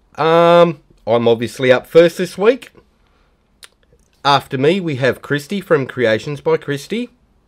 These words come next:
We have Shannon from Shanby Fluid Art. Bubbles from Venom Fluid Art. Our special guest this week, we have Casey from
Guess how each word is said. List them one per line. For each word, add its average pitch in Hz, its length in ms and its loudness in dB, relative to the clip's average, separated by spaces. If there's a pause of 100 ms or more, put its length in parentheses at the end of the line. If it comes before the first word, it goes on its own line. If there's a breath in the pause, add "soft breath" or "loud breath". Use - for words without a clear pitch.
(720)
We 117 100 -6
have 110 560 -2 (100)
Shannon 120 460 -4
from 117 220 -8
Shanby 127 460 -4
Fluid 117 340 -4
Art. 135 340 -4 (2250)
Bubbles 175 560 2
from 120 240 -6
Venom 143 260 2
Fluid 151 280 -2
Art. 170 360 0 (1400)
Our 117 160 0
special 151 380 0
guest 156 280 0
this 156 240 -6
week, 190 280 0
we 143 100 -4
have 120 260 -2
Casey 139 540 -6
from 113 440 -4